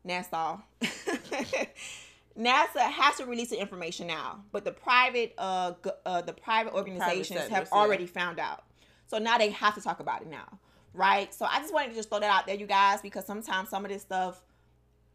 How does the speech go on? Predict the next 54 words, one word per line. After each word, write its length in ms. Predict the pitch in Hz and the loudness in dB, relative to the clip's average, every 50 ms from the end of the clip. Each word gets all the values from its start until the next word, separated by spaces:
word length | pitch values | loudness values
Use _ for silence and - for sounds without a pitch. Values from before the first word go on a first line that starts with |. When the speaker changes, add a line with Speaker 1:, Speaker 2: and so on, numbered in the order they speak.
| _ _ - | _ _ -4
Speaker 1:
it 140 | 208 220 220 - | -4 -2 2 6
over-, 400 | 220 226 233 233 226 220 208 208 | 6 8 8 6 4 2 2 2
it 120 | - 220 - | 0 0 2
overshadows 960 | - 240 220 202 208 208 - - 240 233 226 233 220 208 208 202 202 202 208 | 4 4 4 4 0 -4 0 4 6 6 8 8 8 6 6 6 4 0 -4
what 240 | 202 196 208 208 - - | -2 0 0 0 0 -2
else 200 | 185 202 202 - | -2 -2 -2 -4
is 120 | 226 208 220 | -6 -8 -4
going 180 | 202 202 202 | -2 -2 0
on 120 | 202 202 196 | 0 -2 -2
in 60 | 196 | -4
the 60 | 185 170 | -4 -6
world, 460 | 170 180 190 208 220 233 247 - - - - - | -4 -2 0 2 2 0 0 -4 -6 -12 -18 -20
and 140 | 175 180 180 | -12 -6 -6
it's 120 | 202 202 | -4 -2
a 40 | 214 | 0
Speaker 2:
Mm-hmm. 80 | 185 190 | 2 4
Speaker 1:
lot 160 | 202 214 233 | 4 4 4
of 60 | - | 2
other 160 | - 202 214 208 | 0 -2 -2 -4
things 260 | - 214 214 220 214 | -6 -8 -8 -8 -6
going 180 | 220 214 226 | -4 -4 -4
on 140 | 233 233 240 | -4 -6 -6
in 60 | 240 | -6
the 60 | 240 240 | -6 -6
world. 400 | 247 254 269 269 269 277 285 277 - - _ _ _ _ _ _ _ - | -6 -4 -2 -2 -2 -2 -4 -6 -12 -18 _ _ _ _ _ _ _ -8
Um, 540 | - 185 190 185 185 175 170 165 160 160 131 - - _ _ _ _ _ | -6 -4 -4 -2 -2 -2 -4 -4 -6 -10 -14 -20 -20 _ _ _ _ _
but 140 | - - 185 | -2 0 2
I 100 | 185 190 | 2 2
just 180 | 202 214 202 226 | 0 -2 -4 -6
wanted 280 | 214 196 196 185 - - - | -6 -6 -6 -8 -10 -12 -10
to, 500 | - 220 190 185 180 175 175 170 170 175 - _ _ _ | -8 -6 -4 -4 -4 -4 -6 -8 -10 -12 -16 _ _ _
um, 340 | - 170 170 165 165 160 156 - | -10 -8 -6 -6 -6 -8 -8 -10
just 200 | - 175 - - | -12 -14 -10 -6
throw 100 | 196 190 | -4 -2
that 80 | 190 185 | 0 2
out 180 | 185 185 185 190 | 2 0 0 -2
there 100 | 196 190 | -6 -8
for 60 | 196 | -8
you 100 | 185 180 | -8 -4
guys 200 | 190 175 175 180 | -2 -2 -2 -2
can 100 | - 170 | -4 -8
just 200 | 160 175 160 160 | -12 -12 -12 -8
Google 260 | - 175 175 180 180 175 | -4 -4 -4 -2 -2 -4
it 220 | 175 175 - - _ _ _ _ _ _ _ _ _ _ - | -4 -6 -8 -10 _ _ _ _ _ _ _ _ _ _ -8
and 460 | 175 175 170 170 165 160 160 156 185 | -6 -6 -4 -6 -6 -6 -8 -8 -8
just 240 | - 196 185 196 226 | -6 -6 -6 -6 -6
read 160 | 185 196 226 220 | -6 -4 -4 -4
up 100 | 214 160 | -4 -4
on 140 | 151 151 | -4 -4
it. 100 | 156 156 | -4 -4
That's 160 | 170 180 202 - | -4 -4 -4 -4
just 140 | 240 220 | -6 -6
something 240 | - 214 208 214 196 | -4 -4 -4 -4 -6
that 120 | 185 - | -8 -10